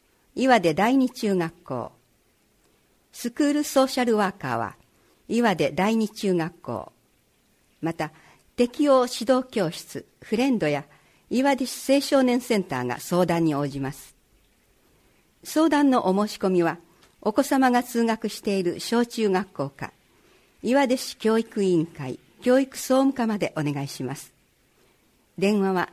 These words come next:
六二の二一四一です。なお、スクールカウンセラーやスクールソーシャルワーカーへの相談は、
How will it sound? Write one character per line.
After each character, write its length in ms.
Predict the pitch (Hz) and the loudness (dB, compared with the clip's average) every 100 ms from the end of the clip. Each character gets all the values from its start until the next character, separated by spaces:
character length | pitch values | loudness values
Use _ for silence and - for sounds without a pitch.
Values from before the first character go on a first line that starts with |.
| _ | _
六 320 | 175 196 277 | -4 0 2
二 240 | 240 214 156 | 2 4 2
の 160 | 139 - | 0 -2
二 240 | 196 262 | 2 2
一 260 | 262 - 151 | 2 -2 -2
四 180 | 147 156 | 0 -2
一 220 | - 135 | -4 -10
で 100 | 135 | -10
す。 220 | - - _ _ _ _ _ _ _ _ _ _ _ _ - | -14 -20 _ _ _ _ _ _ _ _ _ _ _ _ -6
な 220 | 196 185 | 0 0
お、 80 | 151 - _ _ | -2 -10 _ _
ス 200 | - - | -14 -6
ク 120 | - | 0
ー 80 | 311 | 2
ル 100 | 294 | 0
カ 200 | 302 254 | 0 0
ウ 60 | 240 | 0
ン 40 | |
セ 180 | - 226 | 0 -2
ラ 160 | 185 151 | 0 -2
ー 60 | |
や 160 | 139 92 | -4 -6
ス 180 | - - | -10 -4
ク 100 | 277 | -2
ー 80 | |
ル 100 | 269 | -2
ソ 200 | 262 247 | -2 0
ー 40 | 240 | 0
シ 120 | 240 | -2
ャ 40 | |
ル 120 | 220 220 | -2 -2
ワ 120 | 214 | -2
ー 60 | |
カ 120 | - 151 | -4 -4
ー 120 | 139 | -2
へ 40 | |
の 100 | 139 | -4
相 260 | 143 156 156 | -6 -6 -4
談 200 | 151 139 | -4 -6
は、 160 | 135 | -8